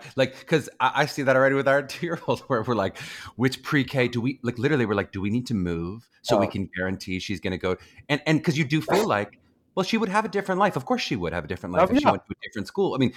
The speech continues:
Speaker 1: we don't know all the externalities, but we know she'd have a different life. And so you feel like, am I not supporting her enough by her going to an average public school instead of a way above average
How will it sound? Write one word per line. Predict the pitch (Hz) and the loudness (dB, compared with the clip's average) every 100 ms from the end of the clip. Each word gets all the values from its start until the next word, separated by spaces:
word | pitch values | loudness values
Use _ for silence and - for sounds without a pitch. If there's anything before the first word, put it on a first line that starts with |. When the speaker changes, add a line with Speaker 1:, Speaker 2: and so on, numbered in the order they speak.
| - | -6
Speaker 1:
we | 104 131 | -2 0
don't | 131 | 4
know | 120 107 | 4 4
all | 107 | 4
the | 117 113 117 | 2 0 -2
externalities, | 107 - 113 131 196 208 | -6 -6 0 2 2 -2
but | 156 | 0
we | 151 | 2
know | 143 | 2
she'd | 147 | 2
have | 131 | 2
a | 117 | 2
different | 120 117 | 0 -2
life. | - - | -4 -6
And | 127 | -2
so | 147 | 2
you | 131 127 | 2 2
feel | 139 117 | 2 2
like, | 110 104 | 2 0
am | 98 | 0
I | 98 | 2
not | 113 117 - | 2 0 -2
supporting | - _ _ 151 156 113 | -12 _ _ 0 0 0
her | 98 87 | 0 0
enough | 87 82 - - _ - | 0 -2 -2 -4 _ -4
by | 107 | -2
her | 107 | 0
going | 107 110 107 | 2 0 0
to | - | -2
an | 117 - | -2 -2
average | 104 127 120 127 - | 0 0 0 -4 -2
public | 92 87 - | -4 -4 -14
school | - 85 85 | -14 -12 -10
instead | 87 - 90 | -8 -4 -2
of | 95 | 0
a | 98 | 0
way | 107 117 | 2 0
above | 127 131 113 | 2 0 2
average | 90 - | 0 -2